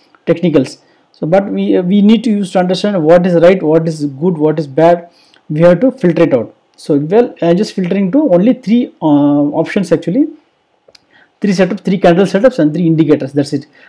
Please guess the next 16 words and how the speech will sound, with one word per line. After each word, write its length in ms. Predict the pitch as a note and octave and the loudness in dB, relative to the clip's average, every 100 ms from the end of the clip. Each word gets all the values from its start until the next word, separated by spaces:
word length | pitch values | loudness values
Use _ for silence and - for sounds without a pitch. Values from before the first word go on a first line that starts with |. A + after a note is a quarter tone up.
| _ - | _ 0
nothing 440 | E3 E3 F#3+ D#3+ | 2 2 2 2
more, 180 | C#3+ B2+ | 0 0
so 160 | - | -2
that 280 | E3+ F3+ F3 | 0 0 -2
you 160 | F3 F3 | -2 0
don't 320 | E3+ F3 E3 | 2 2 2
be 140 | G3 | 0
confused 500 | A3+ D3 C#3+ D#3 C3+ - | 2 0 0 -6 -8 -10
on 160 | C3+ C3 | -6 -6
that. 160 | A#2+ _ _ _ _ _ _ _ _ _ _ - | -8 _ _ _ _ _ _ _ _ _ _ -4
<clears throat> 0 | |
Let's 500 | E3+ E3 D#3 G3 F#3+ | 0 0 0 -2 -2
move 120 | F#3+ | -4
on 160 | G3 F#3 | -2 -2
to 80 | E3 | -2
the 300 | G#3 E4+ | -2 -4